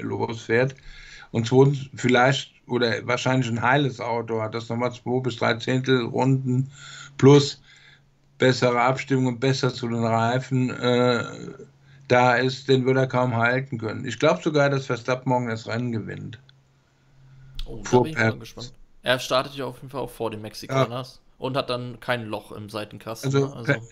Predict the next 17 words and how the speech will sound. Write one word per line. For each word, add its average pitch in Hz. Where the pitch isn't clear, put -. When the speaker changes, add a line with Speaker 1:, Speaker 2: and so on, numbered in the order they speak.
Speaker 1:
hinter 151
Perez 147
herfahren 151
ist 147
das 131
eine, 143
aber 127
ihn 135
vorbeizulassen 135
ist 135
das 127
andere. 123
Also 120
wenn 127
der 131
mal 135
vorne 135